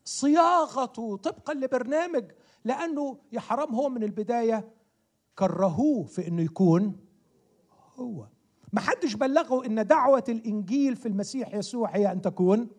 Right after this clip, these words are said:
أنت. To be authentic، genuine، حقيقي، هتصطدم بالقضية الأخلاقية،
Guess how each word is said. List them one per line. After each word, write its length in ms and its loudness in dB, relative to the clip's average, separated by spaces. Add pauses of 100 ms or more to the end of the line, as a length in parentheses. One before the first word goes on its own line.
(680)
أنت. 300 -16 (2250)
To 40 4
be 120 2 (160)
authentic، 840 0 (1500)
genuine، 520 0
حقيقي، 680 -4 (200)
هتصطدم 840 -4 (300)
بالقضية 380 -2
الأخلاقية، 760 -10